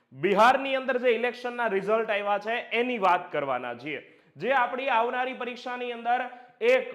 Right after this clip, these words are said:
બહુ જ, જે કહેવામાં આવે કે મહત્વપૂર્ણ તમારા માટે ચર્ચાનો વિષય હોઈ શકે છે. આમાંથી પ્રશ્નો પણ હોઈ શકે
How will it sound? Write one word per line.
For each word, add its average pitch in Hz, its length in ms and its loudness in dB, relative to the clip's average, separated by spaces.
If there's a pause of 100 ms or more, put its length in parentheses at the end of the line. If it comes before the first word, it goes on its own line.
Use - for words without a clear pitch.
(260)
બહુ 254 460 4
જ, - 20 -8 (340)
જે 254 100 0 (100)
કહેવામાં 220 500 0
આવે 196 200 0 (420)
કે 202 100 -2
મહત્વપૂર્ણ 240 1000 -2
તમારા 226 320 -4
માટે 214 200 -6 (120)
ચર્ચાનો 202 580 -4
વિષય 165 260 -4 (160)
હોઈ 165 220 0
શકે 208 320 -6
છે. 220 80 -10 (480)
આમાંથી 202 400 -2
પ્રશ્નો 170 420 -6
પણ 208 220 -4
હોઈ 214 180 -2
શકે 220 240 -8